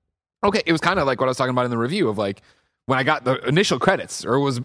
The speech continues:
approaching endgame, uh, of my, uh, O G, my O G game, I was like, "All right, cool. I'm gonna roll credits and then take a look at what New Game Plus is and then be ready to move on." I'll, you know what I mean? I'll, and then, like, to be, "Oh, fuck, now I'm doing this." And then, like, every time I'm like, "Okay, well,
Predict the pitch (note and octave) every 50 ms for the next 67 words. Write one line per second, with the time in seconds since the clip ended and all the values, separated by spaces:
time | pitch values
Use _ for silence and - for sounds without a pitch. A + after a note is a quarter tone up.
0 | - - - - E3+ E3 D3+ - C#3 A#2+ A#2+ A#2 A#2+ A#2 G#2+ G#2 G2 F2+ F2 F#2
1 | F2 - G#2 G#2+ G#2 G#2 G#2 G#2 - G#2 G#2+ G2+ G2+ G2 F#2+ F#2+ - A2+ G#2+ G#2
2 | - - A2 A2 - - C3+ C#3+ C3 A#2+ C3 B2 G2+ - - A#2 A2 G#2 B2 C#3
3 | C3+ B2+ B2 A2 A#2 C3 B2 G2 F2 E2 - - - - - - _ _ - C3
4 | C#3+ C#3 D3 C3+ - A#3+ C4 G#3 E3+ - C4+ G3+ G#2+ - _ _ _ _ - -
5 | C#3 C#3+ C3+ C3+ D#3 G3 G3 - C3+ A2+ C#3 E3 - - - - - - B2 C3
6 | C3 A#2+ A#2+ - D#3 B2 A#2+ C3+ D3+ C#3 B2 G#2+ G#2+ G#2+ G2+ F#2+ G2 F#2+ - G2+
7 | G2+ - A#2 A#2 A2+ B2 - A#2 A#2 A#2 A2 G#2+ G#2+ G2+ F#2+ F#2+ G2+ G2+ F#2+ F2+
8 | C#2+ B1+ - - - - - A2 A2 G#2+ G#2 G#2 B2+ B2+ A#2 A2 G#2+ A2 G#2+ G#2
9 | G2+ G#2 G#2 G#2 A#2 A#2 A2 A#2 A#2 A2+ G#2+ G#2 G#2 G#2 - - G2+ G#2+ G#2 -
10 | D#2+ C#2+ - - D#2 C#2+ - F2+ F2 F2 F2+ F2 F2 F2+ F2 F#2 G#2 G#2+ - A2+
11 | G#2 G#2 G2+ G2+ G2+ - - B2 B2 B2 - B2 A#2 A#2 A#2 A2+ G#2+ A2+ - F3
12 | F#3 - B2 A#2 C3 C#3+ C3+ B2 A2+ G#3 -